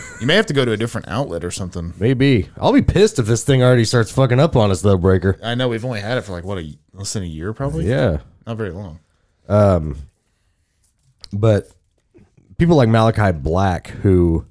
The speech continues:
Speaker 2: you know, I mean, have been utilized. I think he's probably gonna get utilized a little bit better.
Speaker 1: Yeah.
Speaker 2: Now they get that Trios Championship, which, uh, that's something we didn't even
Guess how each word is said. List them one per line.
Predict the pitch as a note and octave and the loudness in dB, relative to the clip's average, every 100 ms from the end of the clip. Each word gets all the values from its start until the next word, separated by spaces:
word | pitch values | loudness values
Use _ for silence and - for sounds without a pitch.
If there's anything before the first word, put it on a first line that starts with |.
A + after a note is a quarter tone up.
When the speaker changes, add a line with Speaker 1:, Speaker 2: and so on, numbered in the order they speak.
| _ _ _ _ _ _ _ _ _ _ _ _ _ | _ _ _ _ _ _ _ _ _ _ _ _ _
Speaker 2:
you | G#2 | 0
know, | F2+ E2 E2 | 0 0 -2
I | F2+ | -2
mean, | F#2 | 0
have | F2+ F#2 | 0 0
been | E2+ A2+ | 0 0
utilized. | G2+ G#2 G#2 G#2 G#2+ G#2 G2+ | 2 2 4 4 4 2 2
I | G#2+ | 0
think | A2+ A#2 - | 0 0 -2
he's | E2 G#2 | -2 0
probably | A2+ A2 | 2 2
gonna | G#2+ | 2
get | F#2+ G2 | 0 0
utilized | G2+ G2 G2 F#2+ | 2 4 4 2
a | |
little | G2 | 0
bit | F2 D2 | -2 -4
better. | C#2+ F#2+ A2 - - _ | -2 0 0 -2 -10 _
Speaker 1:
Yeah. | - G#2+ F#2 _ _ | -20 -18 -18 _ _
Speaker 2:
Now | G2+ G2 | 0 0
they | F#2+ | 2
get | G2 | 2
that | F2+ E2 | 0 -4
Trios | - G#2+ G2+ G2 | 0 2 2 2
Championship, | A2 G#2 G#2+ - A2+ A2 | 0 0 -2 -2 -4 -2
which, | G2 | -6
uh, | F2 | -6
that's | C#2 F2 | -6 -6
something | - D2+ | -6 -6
we | E2+ | -6
didn't | E2+ E2+ | -4 -4
even | E2 | -4